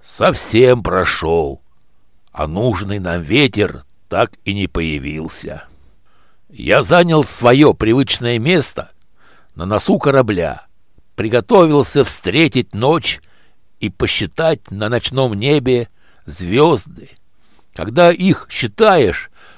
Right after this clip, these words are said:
то, дойдя до сотни с чем-то, тобой начинает одолевать сон. Вы спали хоть раз на палубе?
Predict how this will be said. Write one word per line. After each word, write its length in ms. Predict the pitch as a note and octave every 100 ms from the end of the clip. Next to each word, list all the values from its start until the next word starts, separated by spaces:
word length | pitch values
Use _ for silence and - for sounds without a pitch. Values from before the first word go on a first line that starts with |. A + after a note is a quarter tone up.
| -
то, 120 | A#2
дойдя 460 | G2+ C#3+ C#3 D#3+ A#2+
до 180 | G#2
сотни 560 | G2 - A3+ G3 - E2
с 80 | -
чем-то, 640 | - F3 G#2 D2+ - - - - - - - -
тобой 480 | C#2 C#2+ A#2 E3 D#3
начинает 880 | D3+ - C#3 A#2+ C3 C3 B2 G#2 -
одолевать 840 | - F2 E2 E2+ D#2+ G2+ A2 - - - -
сон. 680 | - - F2+ F#2 E2 B1+ - - - - - - - - _ -
Вы 240 | - -
спали 480 | B2+ - G#3+ G#3+ F#3
хоть 240 | - D#3+
раз 320 | C#3+ D#3+ C3 -
на 160 | F#2 B2+
палубе? 720 | - C3+ A#2+ G2 C#2 C#2+